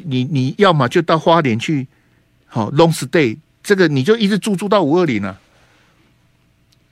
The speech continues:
你，你到花莲的灾区去走走，问花莲的那些受灾户他需要什么？他需要大规模的拆除、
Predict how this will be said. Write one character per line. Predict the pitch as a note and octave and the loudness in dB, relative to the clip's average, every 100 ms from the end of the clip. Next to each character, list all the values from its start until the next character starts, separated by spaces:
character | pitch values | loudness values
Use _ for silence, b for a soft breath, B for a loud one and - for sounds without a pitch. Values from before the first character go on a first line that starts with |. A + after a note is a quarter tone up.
| _ _ _ _ _ _ _ _ _ _ _ _ _ _ _ _ _ _ _ _ _ _ _ - | _ _ _ _ _ _ _ _ _ _ _ _ _ _ _ _ _ _ _ _ _ _ _ -2
你， | E3+ F3+ | 0 2
你 | F3+ | 2
到 | F3 C4+ A#3+ | 4 4 4
花 | B3 B3 | 4 4
莲 | G#3+ E3 E3+ | 4 4 4
的 | F3 D#3+ - _ _ _ _ - _ _ - | 2 2 -4 _ _ _ _ -20 _ _ -2
灾 | A#3 | 2
区 | A3 A3+ | 2 2
去 | G#3 G#3 | 0 2
走 | D#3+ | 4
走， | E3+ C#3+ | 4 2
问 | A3 G#3+ | 2 0
花 | F3+ G3+ | 2 2
莲 | F3+ D3+ | 2 2
的 | D#3 | 2
那 | F3+ | 2
些 | F3 | 0
受 | F3 F#3+ | 0 0
灾 | E3+ E3+ | 2 2
户 | E3+ | 2
他 | D#3+ | 0
需 | D#3 | 0
要 | D#3 C#3 | -2 -2
什 | F2+ | -4
么？ | D2 C#2 - _ _ _ _ _ _ _ _ _ _ _ _ _ _ _ _ _ _ _ _ _ _ | -10 -14 -20 _ _ _ _ _ _ _ _ _ _ _ _ _ _ _ _ _ _ _ _ _ _
他 | - C#4+ | 2 2
需 | - D4 | 4 4
要 | D4 G#3 _ _ _ | 6 4 _ _ _
大 | D4+ C4 A#3 | 2 4 4
规 | A#3 A#3 | 6 6
模 | G#3+ F#3 D3+ | 6 4 4
的 | D#3 D#3 | 4 4
拆 | D3 - - G#3+ G#3 | 2 0 2 2 2
除、 | - A#2 G#2+ A2+ | -2 -2 -2 -4